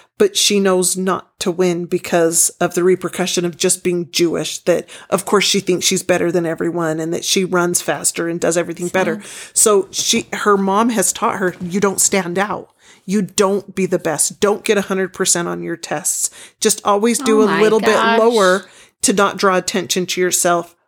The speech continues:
Speaker 1: of, for this ridicule and this."
Speaker 2: That's really sad.
Speaker 1: And it's really sad. And then it kind of goes back to, um,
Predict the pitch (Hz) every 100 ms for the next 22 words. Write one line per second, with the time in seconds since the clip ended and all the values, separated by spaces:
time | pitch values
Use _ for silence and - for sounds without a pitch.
0 | _ 196 185 - 190 185 185 175 - 175
1 | 190 175 - 180 165 165 165 165 160 -
2 | - 285 262 233 208 196 196 220 214 208
3 | - 247 285 240 208 185 180 - - _
4 | 220 240 285 277 - 262 247 208 226 220
5 | 196 185 220 220 - - - 214 202 190
6 | - 196 196 185 180 170